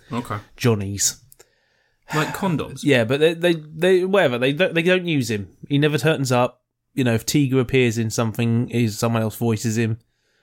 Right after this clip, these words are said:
Speaker 2: Like, the actor who played him doesn't turn up. So they've done a,
Speaker 1: Okay.
Speaker 2: they've done a sort of remake with Trigger. They, Tiga's still canon. It's just set in another dimension.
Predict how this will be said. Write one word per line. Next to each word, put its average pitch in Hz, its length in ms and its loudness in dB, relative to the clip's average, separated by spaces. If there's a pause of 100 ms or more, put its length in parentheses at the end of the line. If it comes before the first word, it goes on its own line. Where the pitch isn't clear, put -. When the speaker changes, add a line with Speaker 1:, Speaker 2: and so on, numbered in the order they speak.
(300)
Speaker 2:
Like, 117 140 -2
the 123 100 4
actor 120 300 -2
who 110 80 0
played 110 260 -2
him 107 80 -2
doesn't 104 200 -4
turn 104 140 -4
up. 98 260 -8
So 120 120 -2
they've 117 100 0
done 135 180 0
a, 131 40 0
Speaker 1:
Okay. 131 140 -2
Speaker 2:
they've 139 180 0
done 160 140 2
a 151 60 0
sort 151 360 0
of 123 80 -6
remake 113 480 -2
with 110 100 -4
Trigger. 113 380 -6 (680)
They, 135 260 -2 (160)
Tiga's 196 320 4
still 156 220 0
canon. 139 560 -2 (520)
It's 139 180 -4
just - 200 -2
set 143 140 2
in 131 60 -2
another 127 220 0
dimension. 120 520 -4